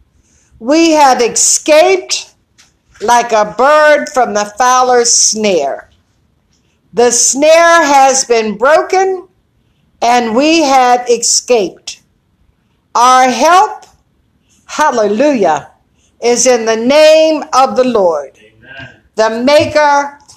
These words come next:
Speaker 1: of heaven
Speaker 2: Amen.
Speaker 1: and earth.
Speaker 2: Amen.
Speaker 1: Now, did that scripture sound familiar to you?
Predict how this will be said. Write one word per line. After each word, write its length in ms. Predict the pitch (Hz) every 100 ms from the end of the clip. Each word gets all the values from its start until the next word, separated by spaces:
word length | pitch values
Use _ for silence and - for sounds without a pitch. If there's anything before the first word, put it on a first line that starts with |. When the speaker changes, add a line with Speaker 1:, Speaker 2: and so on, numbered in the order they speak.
| -
Speaker 1:
of 200 | 196 196
heaven 540 | 175 277 302 302 294 302 294 - - 233
Speaker 2:
Amen. 320 | - - - - _ -
Speaker 1:
and 160 | 214 220
earth. 420 | 185 139 - _ _ _
Speaker 2:
Amen. 640 | 101 107 120 127 123 110 _ _ _ -
Speaker 1:
Now, 480 | 202 202 196 185 -
did 160 | 220
that 240 | 247 269 269
scripture 840 | - 311 320 320 294 269 262 - _ _ _ _
sound 500 | - - 262 254 247
familiar 520 | 233 214 240 262 262 262
to 140 | 277
you? 380 | 277 285 330